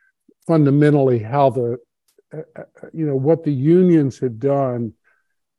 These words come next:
uh, you know, over the last fifty years, have created this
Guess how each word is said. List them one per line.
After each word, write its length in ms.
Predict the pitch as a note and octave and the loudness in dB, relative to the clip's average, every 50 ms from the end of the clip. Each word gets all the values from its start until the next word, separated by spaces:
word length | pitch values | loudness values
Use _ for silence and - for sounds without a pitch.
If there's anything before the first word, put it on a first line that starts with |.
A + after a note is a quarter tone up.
| _ _ _ _ - - | _ _ _ _ -16 -14
uh, 300 | - - A#1 - - A1+ - - - F#3+ A3 A#3+ _ | -12 -10 -10 -10 -10 -10 -12 -14 -16 -20 -20 -20 _
you 120 | - E3+ C#3+ | -8 -6 -4
know, 60 | A#2+ | -2
over 180 | C3+ C3 B2 | -2 -2 -2
the 80 | A#2+ B2 | -2 -2
last 420 | A#2+ B2+ B2+ B2+ C3 B2 - - | 0 0 0 0 0 -2 -4 -6
fifty 320 | - C3+ B2 - - - A#2+ | -6 -6 -6 -6 -6 -8 -6
years, 640 | A#2 B2+ D#3+ G#3 A#3 F#3+ C#3+ B2+ C3 C#3 B2+ - | -4 -4 -2 0 0 2 2 2 0 -2 -4 -6
have 180 | B2+ A#2+ A#2 - | -10 -10 -10 -12
created 760 | - - - C#3 C3+ C3 C#3 D3 D3 D3 C3 C3 A#2+ A2+ A2 | -14 -10 -8 -4 -2 0 0 2 2 0 0 -2 -4 -6 -6
this 560 | - B2 A#2+ A2 G#2+ - - - _ _ _ | -6 -6 -6 -6 -8 -12 -20 -20 _ _ _